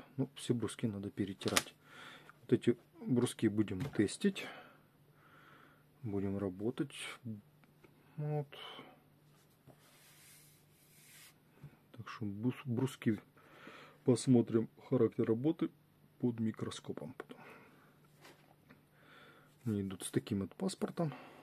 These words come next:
Каждый брусочек идет. Так, ну, как бы на этом все. Ознакомились. Следующий ролик будет уже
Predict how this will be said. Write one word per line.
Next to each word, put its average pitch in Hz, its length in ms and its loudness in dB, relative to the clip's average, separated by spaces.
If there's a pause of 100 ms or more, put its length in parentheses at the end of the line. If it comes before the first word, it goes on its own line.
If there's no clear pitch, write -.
(960)
Каждый 135 320 2
брусочек 123 640 0
идет. 110 240 4 (4000)
Так, - 300 -6
ну, 226 200 10 (200)
как 139 140 4
бы 135 160 2
на 143 100 2
этом 165 320 2
все. 226 340 2 (1400)
Ознакомились. 135 920 2 (2000)
Следующий 127 460 0
ролик 120 240 2
будет 107 340 -4
уже 98 260 -2